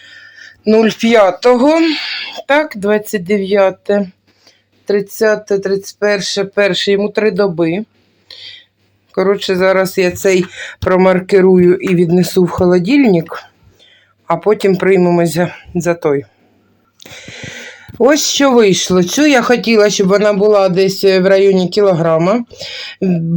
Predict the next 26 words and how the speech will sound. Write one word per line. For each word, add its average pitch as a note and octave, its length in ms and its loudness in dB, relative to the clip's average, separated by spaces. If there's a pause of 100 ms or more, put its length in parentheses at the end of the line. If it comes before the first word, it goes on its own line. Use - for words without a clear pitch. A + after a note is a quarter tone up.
(140)
Брала A3 360 2
я F#3 100 2
на F#3 140 4
неї F3+ 240 2
заготовки F#3+ 680 0
кіло G3 340 2
двісті. F3 800 0 (420)
У A3+ 100 2
мокрому G3+ 600 4
вигляді F3+ 460 2
вона F3+ 240 2
була F3+ 320 2
кіло F#3+ 380 2
вісімдесят E3+ 920 0
два. E3+ 520 0 (720)
Зараз G3 480 2
вона F3+ 440 2 (720)
обсохла, F#3+ 920 -2 (440)
і A#3 200 0
в C4+ 60 2
ній A#3+ 220 4
залишилося G#3+ 720 0
кіло G3 320 2
десять. - 640 -4 (640)
А G#3 200 0
ці G#3 260 -2